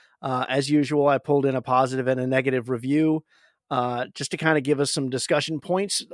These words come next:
Uh, again, they kind of hit on some th-, things that I liked or didn't like about it, um, although probably not so much true about the negative one.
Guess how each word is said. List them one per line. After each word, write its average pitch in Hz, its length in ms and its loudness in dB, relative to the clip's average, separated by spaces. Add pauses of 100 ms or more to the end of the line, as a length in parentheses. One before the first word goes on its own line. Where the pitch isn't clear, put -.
Uh, 151 120 0
again, 156 600 4
they 156 140 6
kind 165 320 0
of 143 80 -4
hit 170 180 4
on 160 200 6
some 160 180 -4
th-, - 260 -20
things 180 340 2
that 151 120 2
I 143 200 6
liked 147 420 4
or 147 80 0
didn't 151 320 -2 (100)
like 185 260 4
about 185 280 4
it, 214 120 0 (400)
um, 127 380 -2
although 131 320 0 (140)
probably 135 220 0
not 120 260 -2
so 135 120 -4
much 120 300 -6
true 131 220 -2
about 113 240 -4
the 120 80 -8
negative 127 320 0
one. 127 240 -8